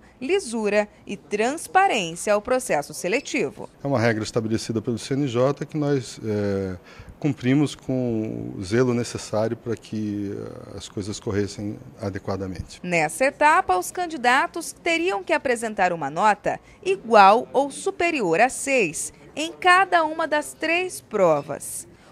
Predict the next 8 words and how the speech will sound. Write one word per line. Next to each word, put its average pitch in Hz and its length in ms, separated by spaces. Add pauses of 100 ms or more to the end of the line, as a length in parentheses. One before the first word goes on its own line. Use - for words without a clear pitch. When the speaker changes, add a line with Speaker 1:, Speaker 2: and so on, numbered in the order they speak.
Speaker 1:
O 202 100
edital 196 480
com 214 240
os 202 100
aprovados 233 920
e 190 80
demais 165 540
resultados 226 1080